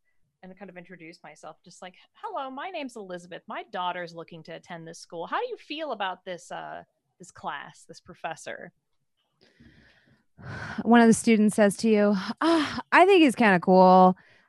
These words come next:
Speaker 2: I mean, sometimes he gets, like, really excited about really geeky stuff, but I guess it's
Speaker 1: Like,
Speaker 2: supposed to
Speaker 1: like
Speaker 2: make us
Speaker 1: what?
Speaker 2: excited."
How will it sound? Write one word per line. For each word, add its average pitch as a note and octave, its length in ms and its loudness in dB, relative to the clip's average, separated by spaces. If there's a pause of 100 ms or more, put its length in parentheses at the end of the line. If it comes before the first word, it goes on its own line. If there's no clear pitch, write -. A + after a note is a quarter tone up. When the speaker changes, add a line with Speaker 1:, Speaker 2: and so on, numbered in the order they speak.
(140)
Speaker 2:
I G#3+ 120 2
mean, A3+ 680 2 (1000)
sometimes C#4 560 -2
he A#3 100 -2
gets, G3+ 240 -2
like, F3 400 -2
really F3+ 300 0
excited E3+ 500 -2
about E3 240 0
really E3 300 -2
geeky E3 300 -8
stuff, G#3 340 -4 (100)
but E3 320 -2 (120)
I E3 120 -4
guess E3 200 -2
it's F#3+ 120 -8
Speaker 1:
Like, G4 140 -4
Speaker 2:
supposed F4 60 -6
to F3+ 60 -6
Speaker 1:
like A#3+ 220 0
Speaker 2:
make C#4+ 80 0
us F4+ 60 2
Speaker 1:
what? C4 80 0
Speaker 2:
excited." F3+ 600 -4